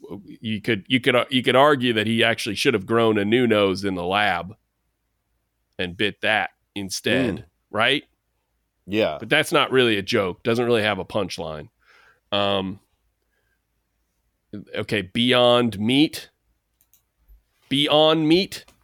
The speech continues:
Speaker 1: Could be
Speaker 2: Mm-hmm.
Speaker 1: Beyond Meat.
Speaker 2: Uh, how about
Speaker 1: And now
Speaker 2: Beat
Speaker 1: he's
Speaker 2: on
Speaker 1: on
Speaker 2: Meat?
Speaker 1: meat. He's, he's attacking you. He's biting your nose. He's on your meat.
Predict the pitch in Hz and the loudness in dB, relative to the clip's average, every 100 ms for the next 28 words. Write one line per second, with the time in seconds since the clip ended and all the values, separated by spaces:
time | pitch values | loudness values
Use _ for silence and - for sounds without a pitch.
0 | _ _ _ _ _ - 135 139 110 147 | _ _ _ _ _ -4 0 0 0 2
1 | 165 160 180 185 139 117 127 - _ _ | 4 6 6 4 2 2 -2 -10 _ _
2 | _ _ _ _ _ - 117 127 139 143 | _ _ _ _ _ -10 -6 -2 2 4
3 | 127 120 127 135 143 127 156 151 151 - | 4 4 4 4 2 4 6 6 6 4
4 | 156 180 - - - _ _ _ - 123 | 4 4 0 -8 -20 _ _ _ -8 -4
5 | - - 117 113 113 135 131 127 123 123 | -4 -6 -8 -6 -4 2 2 0 -2 2
6 | 120 117 104 117 123 120 110 101 127 120 | 2 0 0 2 2 2 0 2 2 2
7 | 117 95 123 127 120 110 123 165 - | -2 -4 2 4 4 2 4 2 0